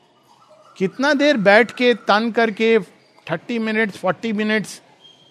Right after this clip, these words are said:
meditation किए, वो सब special process है। लेकिन ये साधना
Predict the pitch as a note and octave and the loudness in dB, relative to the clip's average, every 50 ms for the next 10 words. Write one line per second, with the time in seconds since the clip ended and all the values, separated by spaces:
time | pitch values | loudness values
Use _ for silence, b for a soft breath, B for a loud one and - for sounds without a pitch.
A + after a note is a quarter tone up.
0 | _ _ - D#3 F3 F3+ G#3+ G3+ F#3+ A3 G3+ G3 - A#3+ A3+ G#3 F#3 F#3+ G3 G#3 | _ _ -2 0 2 2 2 0 0 0 0 0 0 -2 -2 -4 -2 0 2 4
1 | G#3+ G#3+ G#3+ G3+ - - _ _ _ - - D#3 C#3+ - G3+ A3 A#3 - - _ | 4 4 2 0 -4 -12 _ _ _ -14 -12 -12 -6 -2 -2 -2 -2 -4 -12 _
2 | _ _ - - - - F3+ E3+ D3+ - A3+ C4 B3+ - - F3+ D#3 C#3+ - - | _ _ -20 -20 -10 -4 -2 -2 0 0 -2 -2 -2 -4 -4 -4 -4 -4 -4 -4
3 | A#3+ A3+ - - F3 C#3 A2+ A2 A2+ A#2 B2+ D3 C#3 G#3 G#3+ G#3+ G3+ F#3 F#3+ G#3 | -6 -6 -4 -6 -6 -6 -6 -8 -12 -12 -14 -12 -8 -8 -6 -4 -2 0 0 0
4 | B3 G#3+ - - F3+ D3 C3+ C3 D#3+ F#3 A3+ D4 F4+ | 0 -2 -4 -4 -4 -4 -4 -4 -4 -4 -4 -4 -4